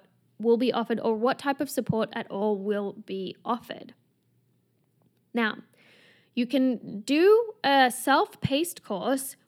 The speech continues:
when you're really, really good at your unique framework and when you have a method of teaching that's easy to understand and implement and consistently gets results. Because you're gonna have a lot of people, a lot of different types of people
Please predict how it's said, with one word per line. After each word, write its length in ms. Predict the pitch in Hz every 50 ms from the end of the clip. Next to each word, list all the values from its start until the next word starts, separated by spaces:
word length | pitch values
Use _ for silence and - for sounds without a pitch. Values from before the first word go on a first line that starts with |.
| _ -
when 220 | - 208 247 233
you're 140 | 233 247 233
really, 440 | 220 214 220 262 285 320 339 359 381
really 600 | 392 320 277 269 277 294 302 339 349 339 320 262
good 360 | 220 240 214 190 196 226 226 - - -
at 160 | 208 - -
your 160 | 226 226 220
unique 440 | 214 202 196 226 247 254 285 294 -
framework 580 | - - 190 175 170 175 180 196 208 214 - - - -
and 380 | 233 233 233 233 233 233 226
when 160 | 233 226 226 220
you 80 | 220
have 320 | 214 - 220 214 214 208 -
a 60 | - 220
method 500 | 214 214 220 233 233 - - 311 262 - -
of 220 | - 226 226 214 226
teaching 680 | - - - 302 349 349 - - 220 196 190 202 226 - - - - - - -
that's 160 | 254 254 - - -
easy 280 | 262 269 285 285 311
to 100 | 302 320
understand 500 | - - 269 262 269 - - 240 233 233
and 120 | - 233 226 -
implement 440 | 226 226 214 - 233 226 247 247 - -
and 140 | 214 214
consistently 640 | 214 - 226 220 - 233 220 - 247 226 - 233 220
gets 320 | - 220 208 202 - - 220
results. 580 | 214 214 214 214 190 - - - - - - _ _ _ _ _ _ _ _ _ _ _ _ -
Because 720 | - 262 247 - 240 269 349 339 285 226 - - - - - _
you're 140 | - 220 233
gonna 200 | 214 233 233 220
have 140 | 220 233 220
a 60 | 226
lot 540 | 220 214 202 208 226 254 262 269 277 285 294
of 120 | 277 285
people, 480 | - - 339 330 339 262 233 233 220 -
a 60 | 202
lot 200 | 208 208 208 226
of 100 | 240 226
different 280 | - 247 233 262 240 220
types 240 | 240 247 240 240 -
of 120 | 262 -
people 480 | - 277 277 269 254 220 226 220 220